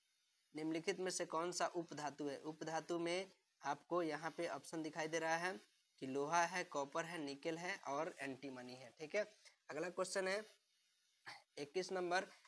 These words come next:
एक वोल्ट कहलाता है, एक वोल्ट जूल प्रति सेकंड, एक जूल प्रति कूलम, ठीक है,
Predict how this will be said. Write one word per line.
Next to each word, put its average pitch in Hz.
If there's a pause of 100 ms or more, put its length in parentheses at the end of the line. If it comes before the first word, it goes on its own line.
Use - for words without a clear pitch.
(340)
एक 185
वोल्ट 170
कहलाता 147
है, 139
एक 165
वोल्ट 160
जूल 151
प्रति 165
सेकंड, 175 (640)
एक 165
जूल 170 (100)
प्रति 147
कूलम, 170 (500)
ठीक 160
है, 208